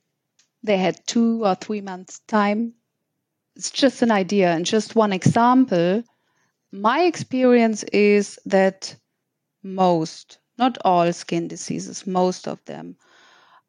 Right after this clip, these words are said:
are related to emotional stuff, pressure,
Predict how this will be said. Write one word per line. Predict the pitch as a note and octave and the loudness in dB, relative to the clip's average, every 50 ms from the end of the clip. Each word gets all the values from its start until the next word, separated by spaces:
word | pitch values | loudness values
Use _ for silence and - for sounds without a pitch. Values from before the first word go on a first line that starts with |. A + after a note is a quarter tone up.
| _ - | _ -2
are | G#3 G#3+ | 0 4
related | G#3+ A3 A3+ G3+ G3+ F#3 F#3 G3 - B3+ A#3+ A#3+ - | 4 6 6 4 4 2 0 0 0 0 -2 0 -2
to | - A3+ G#3+ | 0 0 0
emotional | G3+ G3 F#3+ F#3 F#3+ F#3+ - - G#3+ G3+ F#3+ F#3 F#3 F3+ F3+ F3+ F#3 F3+ _ _ _ _ | 0 0 -4 -8 -8 -8 -6 -4 -2 -2 -2 -2 -2 -4 -4 -6 -8 -12 _ _ _ _
stuff, | - - - - G#3+ B3 F4+ F4+ - - - _ _ _ _ _ _ _ _ _ _ | -18 -4 0 2 2 2 2 -2 -6 -12 -20 _ _ _ _ _ _ _ _ _ _
pressure, | - - A3+ G3+ G#3 - - G#3 G3 G3 G3 G3+ | -8 -4 -2 -2 -2 0 0 0 0 0 0 -4